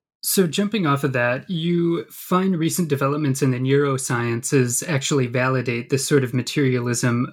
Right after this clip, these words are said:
of incompleteness that you're aiming for, particularly with reference to neuroplasticity, which you've developed philosophically elsewhere, especially alongside Catherine Malabou.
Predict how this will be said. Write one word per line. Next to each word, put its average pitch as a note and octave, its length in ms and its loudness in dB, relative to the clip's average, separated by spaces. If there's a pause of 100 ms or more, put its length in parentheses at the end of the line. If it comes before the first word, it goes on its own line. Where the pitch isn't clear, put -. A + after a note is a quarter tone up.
of D3 140 -2
incompleteness C3 800 -2
that C3+ 180 2
you're A#2+ 400 0 (320)
aiming D3+ 320 0
for, B2 320 -4
particularly C#3 880 0
with A#2+ 320 -4
reference C3 400 0
to C3 160 -2
neuroplasticity, B2+ 1300 -2
which C#3 340 2
you've C#3 240 2
developed C3+ 440 -2
philosophically C#3 840 0
elsewhere, B2+ 680 -2 (400)
especially D3+ 480 0
alongside B2 560 -2
Catherine B2 460 0
Malabou. C3 560 0